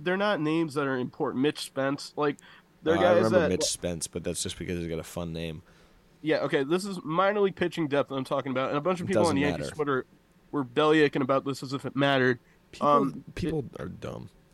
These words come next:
Speaker 1: It really doesn't matter. It's the Rule five draft. You never even think about it most years.
Speaker 2: No.
Speaker 1: Uh,
Speaker 2: Also,
Speaker 1: but
Speaker 2: those guys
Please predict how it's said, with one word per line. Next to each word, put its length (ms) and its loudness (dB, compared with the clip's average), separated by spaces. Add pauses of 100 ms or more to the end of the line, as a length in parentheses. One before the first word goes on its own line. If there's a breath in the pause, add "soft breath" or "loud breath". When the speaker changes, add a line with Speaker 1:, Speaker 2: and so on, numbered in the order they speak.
(340)
Speaker 1:
It 120 0
really 320 8
doesn't 360 2
matter. 320 -2
It's 140 -6
the 180 -10
Rule 260 4
five 240 4
draft. 300 -2
You 80 2
never 180 4
even 160 2
think 200 -4
about 240 0
it 40 -6
most 240 -4
years. 300 -8
Speaker 2:
No. 340 -2
Speaker 1:
Uh, 40 4
Speaker 2:
Also, 260 6
Speaker 1:
but 80 8
Speaker 2:
those 140 6
guys 0 -